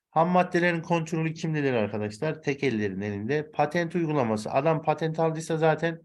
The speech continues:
tekel piyasaya sen hiç giremezsin. Ölçek ekonomileri. Hepsi var arkadaşlar. O zaman ne oluyor? Sorumuzun cevabı bir, iki, üç. Ya bu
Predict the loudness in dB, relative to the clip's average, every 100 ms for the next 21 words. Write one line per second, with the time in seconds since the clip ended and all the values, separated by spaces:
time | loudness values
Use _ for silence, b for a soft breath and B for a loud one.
0 | b b b _ -12 -4 -2 0 2 0
1 | 0 -2 0 -2 -2 0 0 -2 -14 _
2 | _ _ _ 0 2 2 -2 -4 -8 -8
3 | -2 0 2 0 -2 -2 -2 -4 -2 -2
4 | -4 -6 b b b _ _ _ _ _
5 | _ 0 0 0 0 2 2 0 -4 -6
6 | -4 -4 -4 -4 -2 0 0 2 2 2
7 | 0 -4 -8 -12 -4 -2 -2 -2 -2 0
8 | 0 0 0 -4 -2 -2 -2 -2 -4 -4
9 | -4 -6 -12 _ b b b b b b
10 | _ _ _ _ _ -6 -2 0 -2 -4